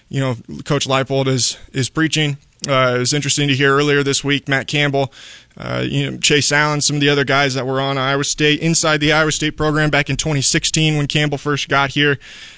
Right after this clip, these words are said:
uh, and hear them talk about seeing some of the same things from Kansas that they saw from themselves at that time. Obviously, Iowa State's trajectory has been nothing but upward since then. Uh, hope, Kansas hoping to be able to do some of the same. Uh,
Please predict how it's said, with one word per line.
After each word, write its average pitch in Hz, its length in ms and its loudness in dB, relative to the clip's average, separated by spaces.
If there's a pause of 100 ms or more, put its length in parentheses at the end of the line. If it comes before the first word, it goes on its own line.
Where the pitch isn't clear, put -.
(120)
uh, 135 320 0 (440)
and 143 140 0
hear 143 360 0 (220)
them 160 260 2
talk 156 240 2
about 143 320 0
seeing 160 380 0
some 156 240 0
of 143 60 0
the 143 80 2
same 151 320 2
things 151 280 -2
from 147 180 -4
Kansas 147 440 0
that 143 160 -2
they 139 100 2
saw 143 240 4
from 135 220 -4
themselves 135 540 0
at 135 100 -6
that 143 180 0
time. 147 360 -2 (360)
Obviously, 139 380 0
Iowa 139 240 2
State's 143 280 0
trajectory 139 520 -2
has 127 120 -2
been 135 180 -2
nothing 143 320 0
but 131 180 0
upward 139 400 -2
since 156 320 -2
then. 143 260 -2 (580)
Uh, 64 380 -6 (640)
hope, 156 300 -2
Kansas 151 360 0
hoping 139 320 0
to 131 380 2
be 131 140 0
able 143 160 2
to 135 80 0
do 139 180 0
some 139 280 0
of 120 100 -6
the 123 80 -2
same. 135 580 0
Uh, 131 320 -4